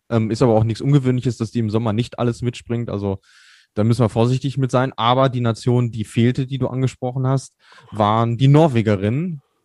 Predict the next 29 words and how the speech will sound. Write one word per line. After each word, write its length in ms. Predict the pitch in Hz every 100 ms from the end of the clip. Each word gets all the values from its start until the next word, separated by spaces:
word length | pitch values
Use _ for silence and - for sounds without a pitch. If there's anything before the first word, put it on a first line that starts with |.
| _ _ _
mit 400 | 113 135 - - -
ihrer 200 | 120 117
Topspringerin 680 | 135 131 - 131 127 123 117
Maren 320 | 117 113 107
Lundby, 420 | 127 160 160 165
bei 160 | 165 107
der 220 | 107 110
es 280 | 113 - 113 _
wohl 320 | 113 110 123
so 140 | 120 123
aussieht, 320 | 113 120 127
als 140 | 104
ob 160 | 98 107
sie 80 | 113
diesen 240 | 107 110
Sommer 280 | 107 104 98
gar 280 | 92 107 113
keine 320 | - 143 147
Sprünge 340 | - 143 151
macht, 380 | 147 151 - -
was 180 | - 110
auch 120 | 110
ein 80 | 107
bisschen 480 | 104 - 110 107 104 _ _ _ _ _ - - _ _ _ _ _ _ - 123
für 160 | 143
Stirnrunzeln 720 | 117 151 165 151 175 175 175
gesorgt 380 | 170 127 151 175
hat. 400 | 190 190 - -
Ähm, 540 | 131 131 131 131 120